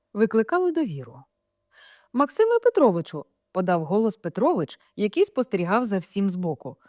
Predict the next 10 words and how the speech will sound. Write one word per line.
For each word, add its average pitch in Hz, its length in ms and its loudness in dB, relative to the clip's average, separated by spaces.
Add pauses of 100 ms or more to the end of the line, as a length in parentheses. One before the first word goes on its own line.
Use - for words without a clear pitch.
(340)
"А 202 180 2
ви 220 260 2
впевнені? 247 680 0 (240)
Може, 214 340 2
не 196 160 2
варто 339 380 -2
залишати 269 500 -2
чужій 233 320 0
людині?" 302 580 2 (760)
"Петровичу, 226 680 -2